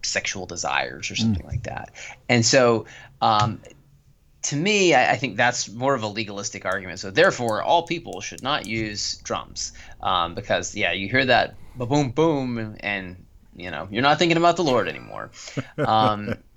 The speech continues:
Speaker 2: <laughs>
Speaker 1: but I, I think here the connections of this is the, the lines <laughs> are a lot clearer. And so I don't think it's legalistic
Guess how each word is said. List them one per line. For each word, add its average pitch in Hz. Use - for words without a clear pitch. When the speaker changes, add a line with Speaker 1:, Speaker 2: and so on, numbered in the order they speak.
Speaker 2:
<laughs> -
Speaker 1:
but 160
I, 123
I 151
think 170
here 151
the 117
connections 117
of 98
this 101
is 98
the, 104
the 110
lines 131
<laughs> -
are 135
a 110
lot 110
clearer. 117
And 107
so 110
I 107
don't 120
think 110
it's 95
legalistic 95